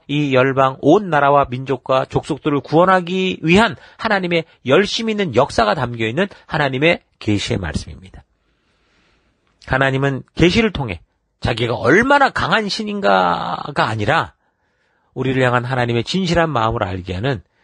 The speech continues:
이런 놀라운 은혜와 사랑을 우리에게 주신 거죠. 이 하나님의 진심이 담긴 성경의 역사를 잊지 말고 각자가 전 곳곳에서 우리 하나님께서 부탁하신,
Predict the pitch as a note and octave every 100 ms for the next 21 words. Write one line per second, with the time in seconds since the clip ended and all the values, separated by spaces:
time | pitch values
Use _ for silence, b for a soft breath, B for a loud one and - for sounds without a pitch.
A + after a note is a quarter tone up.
0 | _ - G2+ A2 E3 E3+ B2 G#2+ G2 -
1 | G2 B2 D3 b A2+ G#2 G2 F#2 - -
2 | G2 D#2 - - - _ _ _ _ _
3 | _ _ _ _ _ B B B B B
4 | B D3+ D#3 E3+ F3 E3 - G#3 F#3 F#3+
5 | D3 B2 G2 F#2+ D#3+ - B2+ A2+ G#2+ F2+
6 | - - F#2+ F#2+ G2 A#2+ G#2+ A2 G2 E2
7 | A2 F#2 - B B B B B - -
8 | A2 B2 A#2 - A2+ A2 A#2+ - A2+ F#2
9 | - A2+ b b b b b G#2+ A2 G#2+
10 | A2+ A2 G#2 F#2+ G#2 G2 G2 G#2 - -
11 | - - - A#2 F3